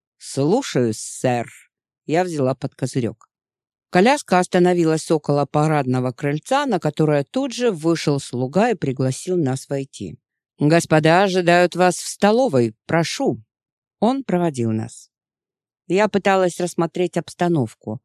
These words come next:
но толком ничего не увидела, потому что на нас смотрела строгая женщина лет пятидесяти, которая стояла у дверей столовой. "Иди, Прохор, я сама гостей провожу. Меня зовут Лидия,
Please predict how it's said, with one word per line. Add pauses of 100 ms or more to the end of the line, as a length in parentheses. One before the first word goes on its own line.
(300)
но
толком
ничего
не
увидела,
потому
что
на
нас
смотрела
строгая
женщина
лет
пятидесяти,
которая
стояла
у
дверей
столовой. (840)
"Иди,
Прохор, (240)
я
сама
гостей
провожу. (760)
Меня
зовут
Лидия,